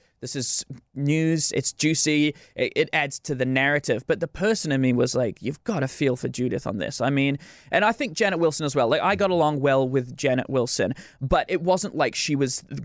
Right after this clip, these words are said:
God's gift to the earth when it came to being a press sec, you know? Like, we, a lot of what we do is we, we have constant communications with press secretaries. That, we didn't often have that with Janet Wilson. And I know she was quite nice about the media, but, uh, in all honesty, she,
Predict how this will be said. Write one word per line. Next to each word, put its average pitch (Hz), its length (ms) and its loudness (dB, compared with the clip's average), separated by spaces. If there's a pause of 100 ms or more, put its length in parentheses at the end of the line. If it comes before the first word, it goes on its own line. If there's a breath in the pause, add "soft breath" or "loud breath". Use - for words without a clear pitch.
God's 151 320 2
gift 156 300 -2
to 143 100 -2
the 131 160 -4
earth 123 280 2
when 120 120 -6
it - 80 -12
came 127 220 -2
to 131 100 -4
being 127 320 2
a - 40 0
press - 280 0
sec, - 260 -4
you 120 60 -2
know? 139 180 2
Like, 165 280 2 (260 loud breath)
we, 170 300 4
a 147 80 2
lot 165 280 4
of 151 120 -2
what 156 120 2
we 147 100 -2
do 135 220 -2
is 127 140 -2
we, 131 160 0
we 139 140 -2
have 139 120 -2
constant - 500 -6
communications 131 680 -2
with 127 160 -8
press 127 180 -2
secretaries. - 520 -6
That, 113 180 -2
we 160 140 -4
didn't 196 280 -2
often 156 300 -4
have 135 180 -2
that 131 200 -2 (280 loud breath)
with 139 140 0
Janet 131 300 -2
Wilson. 131 280 0
And 131 80 4
I 135 60 2
know 160 160 2
she 180 160 -2
was 160 100 2
quite 135 220 -2
nice 131 240 -2
about 127 240 -2
the 123 60 -4
media, 131 440 2 (300 loud breath)
but, 147 320 2
uh, 147 120 0 (100)
in 156 260 0
all 180 200 6
honesty, 185 480 0
she, - 140 -10